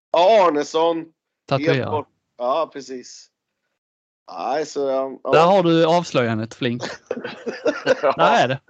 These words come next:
Speaker 2: Där är
Speaker 3: Och
Speaker 2: det.
Speaker 3: Erik Jo-, Erik Johansson har fått lämna E M nu.
Speaker 1: Podd-, podden avslöjar.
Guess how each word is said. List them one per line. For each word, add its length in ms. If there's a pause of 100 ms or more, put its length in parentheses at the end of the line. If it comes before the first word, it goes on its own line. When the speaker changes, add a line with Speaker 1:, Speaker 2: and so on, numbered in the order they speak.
(140)
Speaker 2:
Där 300
är 20
Speaker 3:
Och 60
Speaker 2:
det. 100
Speaker 3:
Erik 140
Jo-, 300
Erik 260
Johansson 420
har 60
fått 140
lämna 300
E 160
M 120
nu. 120 (160)
Speaker 1:
Podd-, 520
podden 520 (100)
avslöjar. 840